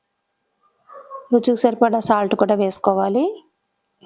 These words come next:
ఇవంతా మొత్తం కలిసేటట్టు ఒకసారి కలుపుకొని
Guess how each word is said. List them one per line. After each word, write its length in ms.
ఇవంతా 280
మొత్తం 340
కలిసేటట్టు 480
ఒకసారి 380
కలుపుకొని 580